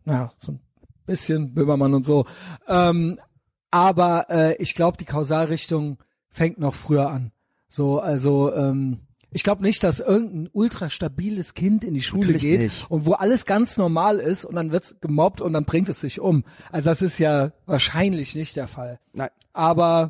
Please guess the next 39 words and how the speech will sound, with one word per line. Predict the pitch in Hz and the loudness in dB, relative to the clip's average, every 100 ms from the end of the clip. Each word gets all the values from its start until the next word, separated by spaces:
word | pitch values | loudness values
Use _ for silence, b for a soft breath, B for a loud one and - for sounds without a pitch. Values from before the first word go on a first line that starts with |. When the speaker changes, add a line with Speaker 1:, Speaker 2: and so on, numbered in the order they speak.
| - | -4
Speaker 2:
Aber | 147 147 | -4 0
wenn | 165 | 2
dann | 175 | 2
den | 170 | 2
Speaker 1:
trotzdem | 202 175 | 0 0
Speaker 2:
Kindern | 165 | 2
auch | 160 | 0
noch | 170 | 2
Speaker 1:
interessante | 156 170 | 2 2
Speaker 2:
beigebracht | 156 156 156 | 0 -2 -4
wird, | 143 | -6
ihr | 139 | -6
seid | 143 160 156 | -4 -4 -4
halt | 151 | -6
natürliche | 135 131 156 147 147 | -6 -8 -12 -10 -8
Opfer | - - 147 143 139 - | -10 -10 -8 -6 -6 -4
und | 180 | -2
Speaker 1:
Oder | 185 | 0
ihr | |
Speaker 2:
bla, | 156 | 0
bla, | 175 | 0
Speaker 1:
seid | 160 | 0
Speaker 2:
bla. | 165 | 2
Speaker 1:
Müll | 175 220 202 | 4 4 0
oder | 160 156 | -2 -2
was | 156 - | -4 -6
weiß | 139 175 | -10 -8
ich | 190 | -8
Speaker 2:
Ja, | 143 | -6
Speaker 1:
was | 131 | -6
Speaker 2:
genau. | 123 | -8
Speaker 1:
und | 165 | -8
dann | 165 180 170 | -8 -8 -10
wirst | 170 | -14
du | 185 | -14
in | |
die | 143 | -14
Schule | - 202 160 | -10 -6 -6
geschickt. | 135 156 175 | -4 -4 -6